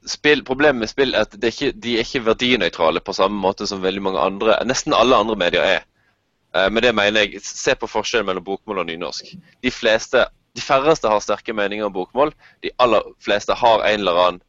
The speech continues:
sterk mening om nynorsk, enten de liker det eller ikke liker det. Sånn er det med spill også. De færreste har meninger om, om romanen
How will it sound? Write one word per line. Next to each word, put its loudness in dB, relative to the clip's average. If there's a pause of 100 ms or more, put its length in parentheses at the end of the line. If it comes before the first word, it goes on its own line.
(100)
sterk -4
mening -4
om -8
nynorsk, -6
enten -12
de -6
liker -6
det 0
eller -4
ikke -12
liker -10
det. -4 (420)
Sånn 2
er 4
det 2
med 0
spill -2
også. 0
De 0
færreste -2
har 4
meninger 0
om, 0
om -6
romanen 2